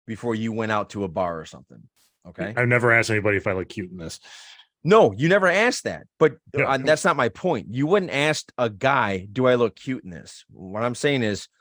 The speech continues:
Speaker 1: you've never, like, picture a moment where I think even Aaron, when we were all going to the bars, Aaron would come up to me and go, "Hey, man, does this look good? Does this look
Speaker 2: Is
Speaker 1: all
Speaker 2: it,
Speaker 1: right?"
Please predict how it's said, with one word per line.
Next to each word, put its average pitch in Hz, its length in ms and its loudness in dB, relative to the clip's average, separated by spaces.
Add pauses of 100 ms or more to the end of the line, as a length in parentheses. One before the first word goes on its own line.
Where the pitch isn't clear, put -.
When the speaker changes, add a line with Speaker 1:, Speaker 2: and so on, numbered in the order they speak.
(420)
Speaker 1:
you've 123 220 -4
never, 165 540 4
like, 113 260 -2 (500)
picture 170 300 0
a 151 60 6
moment 139 400 2
where 120 260 2
I 139 100 0
think 208 280 -6 (240)
even 160 320 0
Aaron, 113 400 0
when 107 160 -2
we 120 100 -2
were 117 140 2
all 113 180 2
going 110 260 -4
to 104 60 -8
the 98 80 -6
bars, 98 320 -2
Aaron 107 240 -4
would 104 140 -4
come 107 120 -2
up 101 140 -2
to 101 80 -12
me 98 80 -4
and 92 100 -4
go, 92 120 -6
"Hey, 117 180 0
man, 92 200 -2
does 90 120 -10
this 104 180 -8
look 107 220 -6
good? 65 240 -12
Does 82 140 -20
this 90 180 -16
look 87 160 -12
Speaker 2:
Is 98 80 -4
Speaker 1:
all 76 80 -6
Speaker 2:
it, 71 40 -6
Speaker 1:
right?" 60 140 -10